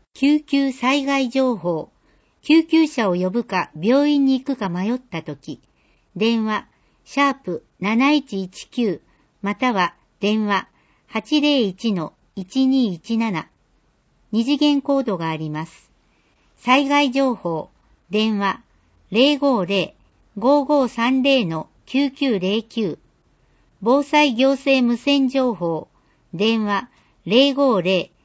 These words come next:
五五三零の九九零八。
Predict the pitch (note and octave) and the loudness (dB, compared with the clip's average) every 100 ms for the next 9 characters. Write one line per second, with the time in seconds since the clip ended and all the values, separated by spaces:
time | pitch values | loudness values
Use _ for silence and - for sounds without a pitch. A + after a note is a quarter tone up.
0 | _ _ - A#3 C#4+ C4+ C#4+ A#3+ A3+ A#3 | _ _ -4 2 2 2 2 0 -2 0
1 | B3+ C4+ B3 E3+ D#3 - _ B3+ C#4 C#4 | 2 2 0 -2 -8 -12 _ -2 -2 -2
2 | C#4 G#3 F3 G#3 G3 G3 - - | -2 0 -2 -4 -6 -10 -10 -20